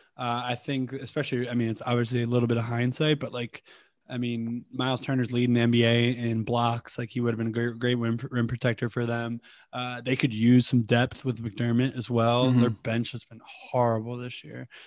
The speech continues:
Speaker 1: They've gotten nothing out of Neesmith.
Speaker 2: Yeah.
Speaker 1: They've gotten, I mean, Pritchard's been all right.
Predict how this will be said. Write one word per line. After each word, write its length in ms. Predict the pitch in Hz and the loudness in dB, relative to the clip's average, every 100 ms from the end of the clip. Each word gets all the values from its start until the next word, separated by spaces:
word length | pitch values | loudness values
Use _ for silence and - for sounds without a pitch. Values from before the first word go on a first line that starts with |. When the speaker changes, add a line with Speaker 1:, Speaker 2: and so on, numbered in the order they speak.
| - _ | -20 _
Speaker 1:
They've 80 | 123 | -2
gotten 260 | 123 117 | 0 4
nothing 320 | 120 131 139 127 | 4 6 4 4
out 140 | 123 | 4
of 80 | 117 | 2
Neesmith. 840 | 113 113 117 - - 120 117 117 | 2 -2 -4 -6 -6 -4 -2 -4
Speaker 2:
Yeah. 180 | - - 143 | -6 -10 -12
Speaker 1:
They've 180 | 123 127 | -18 -12
gotten, 440 | 131 117 120 113 _ _ _ _ - - _ 135 | -10 -8 -6 -6 _ _ _ _ -20 -20 _ 4
I 60 | |
mean, 160 | 143 127 | 6 6
Pritchard's 340 | 165 151 143 | 6 4 2
been 180 | 117 127 | 2 2
all 120 | 123 | 4
right. 440 | 123 123 123 123 | 4 4 4 4